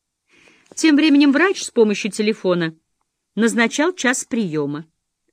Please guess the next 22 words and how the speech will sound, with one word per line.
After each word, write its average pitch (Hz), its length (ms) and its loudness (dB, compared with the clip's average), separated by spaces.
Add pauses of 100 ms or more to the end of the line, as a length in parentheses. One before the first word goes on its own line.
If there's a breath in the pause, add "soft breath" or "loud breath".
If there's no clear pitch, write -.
Фильм 233 420 0
о 202 120 0
Пемзе 269 540 0
купался 190 800 -4
в - 160 -20
предэйфельских 202 1080 -4
пейзажах. 127 600 -8 (760)
Я 175 320 -2
и 247 140 0
запоздалый 160 880 -2 (180 soft breath)
репатриант 196 800 -2
на 143 80 -6
велосипеде 147 800 -4 (320 soft breath)
праздновали 214 500 -2
встречу 262 720 -4 (280 soft breath)
с - 200 -12
Корельсбергом. 135 1040 -4 (840)
Когда 185 280 -2
Линда 185 300 2
вышла 180 260 -2
из 175 120 -2
машины, 185 600 -2